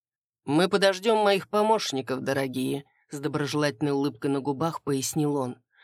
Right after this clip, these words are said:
Но мы с моей ассистенткой покажем, что вам понадобится сделать.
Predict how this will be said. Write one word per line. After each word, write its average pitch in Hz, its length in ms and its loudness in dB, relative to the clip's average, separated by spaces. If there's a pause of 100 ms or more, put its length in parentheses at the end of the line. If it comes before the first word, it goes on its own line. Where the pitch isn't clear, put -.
(240)
Но 156 220 2
мы 202 140 4
с - 100 -4
моей 185 280 4
ассистенткой 160 840 -2
покажем, 190 580 0
что 165 340 -2
вам 202 200 0
понадобится 160 720 0
сделать. 131 640 -4